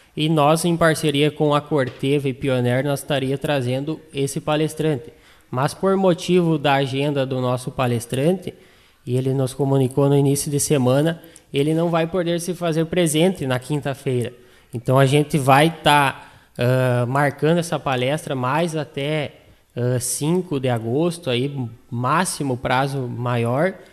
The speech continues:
Então, a gente vai trazer esse palestrante pra nós juntar nossos associados, juntar nossos produtores, pra, ãh, o nosso produtor buscar uma,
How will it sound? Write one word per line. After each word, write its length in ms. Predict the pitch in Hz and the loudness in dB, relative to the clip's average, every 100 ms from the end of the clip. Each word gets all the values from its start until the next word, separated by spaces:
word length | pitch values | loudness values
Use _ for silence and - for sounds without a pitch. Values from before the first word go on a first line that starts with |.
| _ _ | _ _
Então, 180 | 127 131 | -6 -4
a 60 | |
gente 280 | 135 139 139 | -4 -6 -6
vai 220 | 131 151 | -2 -2
trazer 340 | 170 165 131 143 | 0 -2 0 -2
esse 240 | 147 160 | -2 -4
palestrante 600 | 135 131 120 - 127 160 | -2 -2 -2 -4 -4 -4
pra 180 | - 147 | -4 -2
nós 240 | 127 135 | 0 -2
juntar 640 | 123 127 139 123 - 135 151 | -4 -6 -4 -4 0 2 2
nossos 320 | 151 147 135 | 0 -2 -4
associados, 720 | 139 - 123 - 123 147 151 | -4 -4 -8 -2 0 0 -4
juntar 360 | 139 131 135 147 | -6 -6 -4 -2
nossos 300 | 147 139 135 | -4 -6 -14
produtores, 720 | - 131 123 123 139 170 170 - - - _ _ _ | -8 -4 -4 -4 -2 -2 -6 -20 -20 -20 _ _ _
pra, 460 | 143 143 151 - - | 0 2 2 -2 -18
ãh, 800 | - 143 147 151 151 151 151 131 | -6 -2 0 0 0 -2 -2 -4
o 60 | 139 | -2
nosso 320 | 135 139 - | -2 -4 -8
produtor 480 | 143 143 131 143 143 | -4 -4 -2 -4 -4
buscar 340 | 139 - 147 | -6 -4 -4
uma, 320 | 151 143 127 | -2 -2 -4